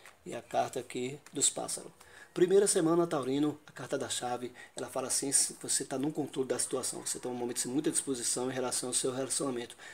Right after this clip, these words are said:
aprofundar mais ele, né? E você tá no controle aí, sabendo mais o que você tá gostando e o que você realmente você quer aprofundar mais esse amor aí, com,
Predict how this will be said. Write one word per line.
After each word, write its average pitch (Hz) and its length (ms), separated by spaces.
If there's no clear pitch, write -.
aprofundar 123 640
mais 135 360
ele, 113 240
né? 127 200
E 131 60
você 120 260
tá 131 100
no 139 80
controle 123 480
aí, 120 240
sabendo 147 400
mais 131 260
o - 40
que - 120
você 156 440
tá 156 120
gostando 156 720
e 131 80
o - 20
que - 260
você 135 280
realmente 135 420
você 131 240
quer 131 400
aprofundar 127 600
mais 123 180
esse - 180
amor 120 280
aí, 123 160
com, 151 200